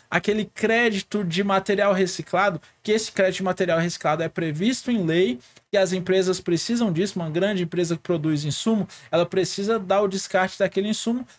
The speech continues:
e ela faz isso através desse crédito. Essa grande empresa, ela vai poder chegar lá na frente e falar, "Olha aqui, ó, o meu crédito, ele é muito mais valioso do que os outros créditos, por isso eu quero um desconto nele,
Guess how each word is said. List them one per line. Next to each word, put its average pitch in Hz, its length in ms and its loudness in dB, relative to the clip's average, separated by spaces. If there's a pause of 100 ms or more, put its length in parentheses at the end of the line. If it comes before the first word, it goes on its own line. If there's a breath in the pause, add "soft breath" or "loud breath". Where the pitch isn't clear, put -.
(120)
e 294 40 -2
ela 262 140 2
faz 240 280 0
isso 220 120 -6
através 220 380 0
desse - 240 -4
crédito. 170 460 0 (400 loud breath)
Essa 277 380 2
grande 208 460 2
empresa, 208 480 2
ela 202 100 4
vai 208 160 2
poder 214 260 2
chegar 202 360 0
lá 202 160 2
na 247 160 0
frente 226 340 -2
e 214 40 -8
falar, 196 260 2
"Olha 202 160 4
aqui, 202 180 -2
ó, 131 140 2 (360 loud breath)
o 190 120 0
meu 240 240 2
crédito, 208 500 2
ele 202 120 2
é 220 60 2
muito 233 460 0
mais 233 300 0
valioso 208 420 2
do 214 80 -8
que - 100 -4
os 247 360 0
outros 240 320 -2
créditos, 196 400 0
por 285 260 -4
isso 233 180 0
eu 220 80 0
quero 233 200 0
um 233 80 0
desconto 233 640 -2
nele, 190 300 2